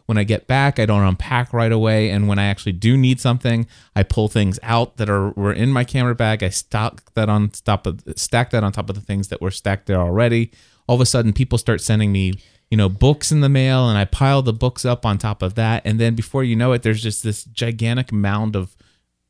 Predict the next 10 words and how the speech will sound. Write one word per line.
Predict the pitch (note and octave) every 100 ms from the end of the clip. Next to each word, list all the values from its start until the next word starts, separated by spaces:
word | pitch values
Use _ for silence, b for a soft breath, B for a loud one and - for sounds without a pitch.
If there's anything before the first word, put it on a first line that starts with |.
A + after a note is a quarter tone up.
| _ _
crap | - - C3 F3+ A#2 A#2
on | G#2+
my | A2 G#2
desk, | A#2 D#3 G#2 G2 - - - _ _ _ -
and | C3 C3 B2
that, | B2 A#2+ - _
that, | A2+ A#2+ A2+ G#2+ - _ _ _
that | A#2 A#2+ -
pile | - D3+ F3 C3+ G#2 G#2+ B2 - _ _
mo-, | B2 B2+ C#3+